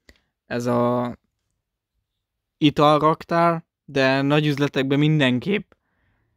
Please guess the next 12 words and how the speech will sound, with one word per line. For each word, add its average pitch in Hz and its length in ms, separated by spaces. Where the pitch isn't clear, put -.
van, 120 460
ö, 123 460
hátul 123 760
külön 123 340
raktárja 127 680
a - 220
alkoholos 123 880
italoknak. 131 800
Akkor 139 420
még 131 240
kell 143 300
lennie, 135 580